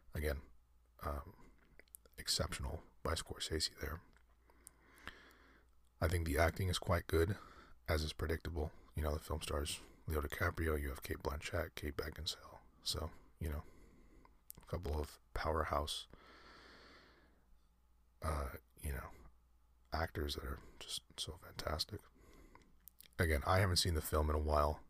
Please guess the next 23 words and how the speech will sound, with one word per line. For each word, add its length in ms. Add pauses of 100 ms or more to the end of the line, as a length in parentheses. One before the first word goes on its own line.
(440)
I 140
don't 200
really 180
know 140
how 300 (260)
it 120
holds 300
up 140 (100)
today. 380 (960)
I 100
will 200
say 220
upon 340
reflection 680 (120)
and 100
my 160
viewing 340
from, 460 (160)
again, 260
probably 260
ten 220
years 220
ago, 260